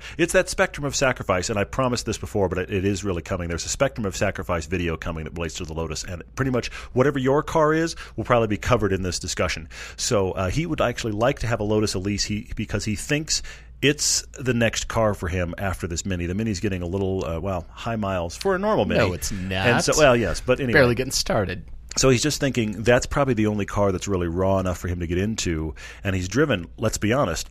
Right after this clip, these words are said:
Speaker 1: a lot of really high performance, very expensive things and found them not raw enough.
Speaker 2: Mm-hmm.
Speaker 1: So he thinks
Speaker 2: Yeah.
Speaker 1: the Lotus is the answer. His, his question ultimately is,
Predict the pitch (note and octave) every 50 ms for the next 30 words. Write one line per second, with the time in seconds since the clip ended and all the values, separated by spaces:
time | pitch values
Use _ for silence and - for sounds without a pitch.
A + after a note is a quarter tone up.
0 | - - - G#2 G2 G2+ G#2 G#2+ A#2+ A#2+ G#2 F2+ F2+ A2 A2+ G#2+ G2+ F#2 - -
1 | A2+ A2+ G2+ - F#2 - - G#2+ G#2 G2 E2+ - - G2+ G#2 A2 G2+ F#2 - -
2 | A2+ G2+ - F#2+ E2 - - A2+ G#2+ G#2+ - G2 F#2 - - G2+ G2+ G#2 F#2+ F#2
3 | F#2 F#2+ G2+ A2 B2 A2+ - - G2+ F#2+ G#2+ G#2+ G#2+ A2+ A2 - G#2+ G2 F#2+ F#2
4 | G2 A#2 C#3+ E3 C3+ A#2+ - - - - - - - - - C3 B2+ - C3 C3+
5 | C#3+ C3+ A#2 A2+ G#2 - D3 D3+ - E2+ F#2+ A#2 A#2+ A2+ - - - G2 E2+ -
6 | A2+ C3+ D#3+ - - A2+ G2 B2+ B2+ - - - - - - - - G3 F#3+ -
7 | - - - E3 - - - - - G2 F#2 F2+ F#2 F2+ -